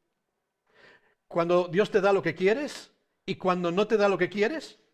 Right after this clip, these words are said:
¿tienes motivos para alabarle? Y por eso Pablo dice, en tercer lugar, que la vida llena del Espíritu es una vida de gratitud.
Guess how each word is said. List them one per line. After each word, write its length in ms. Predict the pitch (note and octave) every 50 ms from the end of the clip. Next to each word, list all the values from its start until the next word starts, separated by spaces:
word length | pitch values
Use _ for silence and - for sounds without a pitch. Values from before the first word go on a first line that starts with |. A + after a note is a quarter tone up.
| _ _ _ _ _
¿tienes 180 | - F#3 F#3+ G3+
motivos 300 | G#3+ G#3 G#3+ A3 G#3+ E3
para 160 | - G3+ G3
alabarle? 480 | F#3+ F#3 F#3 G#3+ B3+ C#4+ C#4+ C4 F#3+ - _ _ _ _ _ _ _ _ _ _ _ - - - - - -
Y 60 | - C#3+
por 120 | G3+ A3
eso 240 | C4+ - D4+ C#4 -
Pablo 300 | - C4 C#4 C#4 A#3+ G#3+
dice, 500 | B3+ B3 - C4 A#3 G#3 - - - - -
en 120 | G3 F#3+
tercer 280 | A3 G#3 - A#3 A#3 A#3+
lugar, 500 | A#3 A3 A3+ A#3+ A3+ A#3 - - - _
que 140 | - G#3 G3
la 100 | F#3 F3
vida 220 | F#3 B3+ C4 B3
llena 220 | G#3+ A3 A#3 A3+ A3+
del 100 | A3 G3
Espíritu 400 | - - - B3 B3+ F#3 - A3
es 80 | -
una 100 | A3+ A3+
vida 200 | G3 A3 A3+ A3
de 80 | G#3+ G3
gratitud. 600 | G3 G3 F#3 - G#3 F#3+ - C#4 D#4 D4 A3